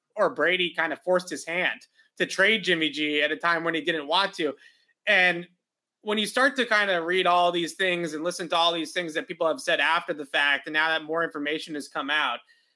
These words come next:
it makes that decision even more perplexing if Belichick really wanted to side with Jimmy G. Because here's a guy that comes into his office Sunday morning for a one o'clock gig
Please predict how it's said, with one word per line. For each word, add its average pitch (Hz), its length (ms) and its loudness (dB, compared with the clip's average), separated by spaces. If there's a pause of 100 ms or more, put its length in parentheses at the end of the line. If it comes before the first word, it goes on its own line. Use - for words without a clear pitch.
(1500)
it 233 100 4
makes 269 240 2
that 277 160 4
decision 208 460 0
even 185 220 0
more 160 200 4
perplexing 175 600 -2
if 147 120 0
Belichick 160 480 0
really 151 220 2
wanted 143 360 0
to 147 80 -8
side 143 260 0
with 139 160 -4
Jimmy 139 260 -6
G. 143 340 -2 (380)
Because 180 280 2
here's 233 220 4
a 233 80 2
guy 196 280 4
that 180 360 4 (380)
comes 220 240 2
into 233 240 2
his 196 160 2
office 190 380 2
Sunday 190 340 2
morning 175 380 2
for 175 160 2
a 165 80 6
one 180 240 2
o'clock 170 440 0
gig 175 280 -2